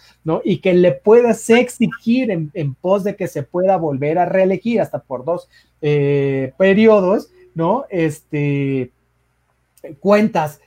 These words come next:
¿no? Y que los mismos legisladores, eh, vayan adquiriendo experiencia, pues, ¿no? La experiencia necesaria, porque estás tres años, el primero es como de conocimiento,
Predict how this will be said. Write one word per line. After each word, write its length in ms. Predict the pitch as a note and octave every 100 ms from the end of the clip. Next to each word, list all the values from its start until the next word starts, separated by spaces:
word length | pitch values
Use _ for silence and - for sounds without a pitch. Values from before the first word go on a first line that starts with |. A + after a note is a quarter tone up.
| _ _
¿no? 280 | D#3 G3 D4+
Y 260 | A#3 A3 A#3
que 120 | G3+
los 240 | G3+ F3 D#3
mismos 300 | G#3 G#3 G#3+
legisladores, 920 | G3+ G3+ F#3+ F#3+ F3+ F#3 F#3+ G3 -
eh, 340 | E3 C#3+ C3+ B2+
vayan 300 | D3+ E3+ F3+
adquiriendo 840 | D#3 - D3 D#3 E3 F3 F3 D#3 - _ _ -
experiencia, 1120 | E3 - - D#3+ F3 G#3 A#3+ B3+ G#3+ C#3+ - _ _
pues, 380 | E3+ F#3+ D#3 _ _
¿no? 180 | D#3+ C#4
La 60 |
experiencia 600 | B2+ - D3+ F#3 - F#3+
necesaria, 480 | E3+ D#3+ E3+ C4+ B3
porque 220 | E3+ C#3+
estás 280 | C#3+ F#3 E3
tres 220 | F3+ F#3+
años, 300 | B3+ A3+ F3
el 100 | D3+
primero 340 | D3 D#3 F3+ F3
es 100 | E3+
como 200 | D#3+ D3+
de 100 | D3
conocimiento, 760 | D#3 D#3+ D#3 F#3+ A3+ G3+ E3+